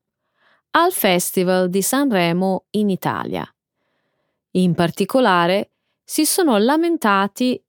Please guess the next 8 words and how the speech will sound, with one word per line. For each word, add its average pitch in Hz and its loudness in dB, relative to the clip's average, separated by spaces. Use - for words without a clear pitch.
del 262 -2
fatto - -4
che - -2
fosse 190 -2
trasmesso 196 -2
dalla 180 0
televisione 170 -2
pubblica. 156 -4